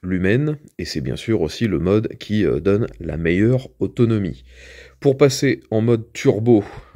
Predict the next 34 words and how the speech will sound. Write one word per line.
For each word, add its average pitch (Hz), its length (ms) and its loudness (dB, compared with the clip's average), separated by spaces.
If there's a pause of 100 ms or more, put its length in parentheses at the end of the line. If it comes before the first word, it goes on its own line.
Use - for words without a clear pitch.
(280)
on 92 260 -4
appuie 87 360 -4
deux 120 180 4
fois 104 340 -2
sur - 200 -4
le 104 60 0
bouton, 95 380 -6 (680)
et 82 120 2
là 98 80 4
on 95 80 0
passe 95 240 2
de 90 80 -2
dix-huit 92 500 -6 (160)
à 90 160 0
quatre 131 480 0
cent - 460 -4
cinq - 600 -4
lumens, 95 540 0 (520)
et - 240 0 (420)
vraiment 82 420 -2 (100)
l'éclairage 87 720 -2 (100)
est - 140 -4
très 131 180 0
très 120 200 0
bon, 131 280 -2
et - 80 -2
surtout 135 380 -2
ce 165 80 -8
qui 107 120 -2
est 95 40 0
surprenant 143 580 2
pour 95 220 -2
une 95 60 0
lampe 123 300 0